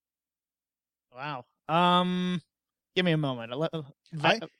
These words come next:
Speaker 2: and
Speaker 1: va-,
Speaker 2: this is
Speaker 1: vamp
Speaker 2: where
Speaker 1: on yours.
Speaker 2: I will, I will let you, uh, take a moment. My favorite match on the show was Roman Reigns, A J Styles. My favorite part of the show were the two match segment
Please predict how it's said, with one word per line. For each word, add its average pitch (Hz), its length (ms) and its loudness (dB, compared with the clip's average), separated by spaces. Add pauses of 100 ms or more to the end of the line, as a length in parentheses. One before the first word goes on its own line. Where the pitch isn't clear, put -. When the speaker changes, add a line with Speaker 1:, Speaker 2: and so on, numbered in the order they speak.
(120)
Speaker 2:
and 175 100 2
Speaker 1:
va-, 180 60 2
Speaker 2:
this 247 160 -2
is 247 100 -8
Speaker 1:
vamp 196 180 4
Speaker 2:
where 220 100 0
Speaker 1:
on 170 140 0
yours. 147 220 -4
Speaker 2:
I 170 140 2
will, 262 360 -4
I 165 180 0
will 277 280 -4
let 254 200 -2
you, 226 320 -4
uh, 214 100 -4
take 202 240 -2
a 175 40 -2
moment. 170 380 -2
My 131 260 -4
favorite 233 460 -6
match 175 640 -4
on 143 120 -6
the 120 60 -2
show 117 280 0
was 110 180 -4
Roman 127 320 -2
Reigns, 117 300 -2
A 110 100 -4
J 98 180 -2
Styles. 101 540 0
My 117 120 -2
favorite 139 340 -2 (180)
part 185 260 -2 (100)
of 107 140 -6
the 101 60 -4
show 92 520 -4 (640)
were 135 200 0
the 120 100 -4
two 147 220 -2
match 120 340 2
segment 110 580 -2